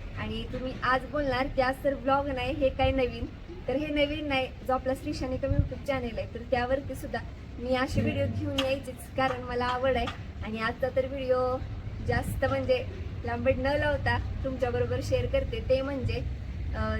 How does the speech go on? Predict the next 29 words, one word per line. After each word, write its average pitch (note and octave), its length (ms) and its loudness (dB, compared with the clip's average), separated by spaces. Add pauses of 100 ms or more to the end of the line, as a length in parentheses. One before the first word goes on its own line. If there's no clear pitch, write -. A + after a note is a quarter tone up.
(140)
जसं B3+ 200 6
की C4+ 260 0 (280)
आता B3 160 0
बऱ्यापैकी C4+ 520 2
आपण C4+ 260 2
बघतो, G3+ 420 2 (300)
भरपूर C#4+ 500 0
लेडीजना C#4 560 0 (480)
वांगाची C4 460 2
समस्या A#3+ 480 -2
आहे, G#3+ 80 -2
म्हणजे A#3 240 -2
चेहऱ्यावर A#3+ 560 -2
वांगाचे B3 420 2
डाग A3+ 320 0
येणे. A#3 220 0
आणि, A3+ 360 -2 (480)
अं, A3+ 220 -2
बऱ्यापैकी D4+ 760 2 (220)
मी C4 140 0
बघते D#4 220 0
आता C#4 160 4
तीशीच्या D4 480 -2
पुढे D#4+ 220 -4
गेल्यानंतर D#4 640 2
सगळ्यांनाच D4+ 600 -2
हा E4+ 120 -4
प्रॉब्लेम A#3+ 460 -2
आहे. A#3 100 -2